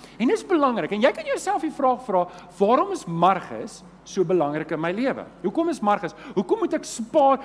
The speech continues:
Hoekom moet ek vet hê? Hoe, hoekom, hoekom moet ek 'n buffer hê?" En die, en die een gro-, okay, vo-, voordat ek die groot rede gee, kom ek gee vir julle 'n paar onderafdelings en redes. Dis nog niks, julle moet nog nie julle notas invul nie. Julle kan agterop skryf,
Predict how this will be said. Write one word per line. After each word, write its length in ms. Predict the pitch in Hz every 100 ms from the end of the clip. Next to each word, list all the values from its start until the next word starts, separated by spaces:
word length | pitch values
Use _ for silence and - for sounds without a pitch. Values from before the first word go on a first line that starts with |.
| -
Hoekom 220 | 285 330
moet 120 | 381
ek 120 | 440
vet 420 | - - 311 254
hê? 160 | 208 123
Hoe, 100 | 139
hoekom, 420 | 202 202 359 349 - -
hoekom 220 | 196 330
moet 140 | 330 320
ek 120 | 311
'n 120 | 240
buffer 320 | 202 202 185
hê?" 140 | 135 104 - 190
En 100 | 220
die, 140 | 233 233
en 80 | 240
die 260 | 247 320
een 180 | 370 392
gro-, 280 | - - 233
okay, 180 | 254 214
vo-, 240 | - 254
voordat 220 | 208 330
ek 60 | 285
die 80 | 202
groot 300 | 311 349 202
rede 220 | 160 127
gee, 240 | - 139 - - - 190 - - - - 302
kom 140 | 311
ek 80 | -
gee 80 | 294
vir 140 | 285
julle 140 | 262 240
'n 60 |
paar 200 | 247 233 240
onderafdelings 720 | 262 247 233 185 190 185 165
en 120 | 175 156
redes. 300 | 156 110 -
Dis 160 | 226
nog 160 | 240 -
niks, 200 | 262 277
julle 180 | 220 226
moet 120 | 302
nog 40 |
nie 100 | 339
julle 120 | 392 320
notas 360 | 226 226 233
invul 320 | 240 220 -
nie. 80 | 143 220
Julle 100 | 214
kan 160 | 277
agterop 380 | 277 - 226 170
skryf, 320 | - 123 175